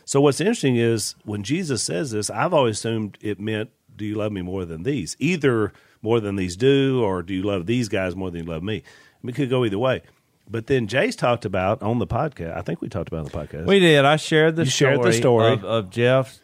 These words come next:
Speaker 2: uh, I guess I can say his name.
Speaker 1: Yeah.
Speaker 2: Yeah, Jeff Smith.
Speaker 1: I
Speaker 2: One
Speaker 1: didn't say it in my sermon, but
Speaker 2: Hey,
Speaker 1: it,
Speaker 2: one
Speaker 1: I
Speaker 2: of the best people I know.
Speaker 1: Right.
Speaker 2: He, he basically deal with the trout lure, what we did with duck calls.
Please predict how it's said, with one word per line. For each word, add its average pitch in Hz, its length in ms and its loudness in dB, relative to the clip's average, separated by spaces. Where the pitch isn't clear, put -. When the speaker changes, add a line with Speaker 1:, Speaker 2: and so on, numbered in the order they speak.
Speaker 2:
uh, 107 300 -2
I 107 60 -10
guess 143 240 -14
I 98 80 -12
can 80 80 -14
say 82 140 -18
his 82 200 -16
name. 87 240 -14
Speaker 1:
Yeah. 190 180 -4
Speaker 2:
Yeah, 120 160 -8
Jeff 117 220 -2
Smith. 104 360 -4
Speaker 1:
I - 40 -14
Speaker 2:
One 143 160 2
Speaker 1:
didn't 175 200 2
say 143 160 4
it 135 40 4
in 120 60 -6
my 104 100 0
sermon, 110 380 2
but 90 140 -2
Speaker 2:
Hey, 135 160 4
Speaker 1:
it, 120 60 2
Speaker 2:
one 151 140 4
Speaker 1:
I - 40 4
Speaker 2:
of 147 60 2
the 120 100 -8
best 143 240 4
people 113 280 0
I 95 140 0
know. 85 280 -6
Speaker 1:
Right. 131 220 0
Speaker 2:
He, 120 60 -4
he 185 60 0
basically 139 680 2
deal 117 300 2
with 104 160 -2
the 92 100 -4
trout 113 520 0
lure, 120 380 -2
what 101 200 -2
we 107 160 -6
did 101 200 -4
with 87 160 -8
duck 87 240 -8
calls. 73 440 -12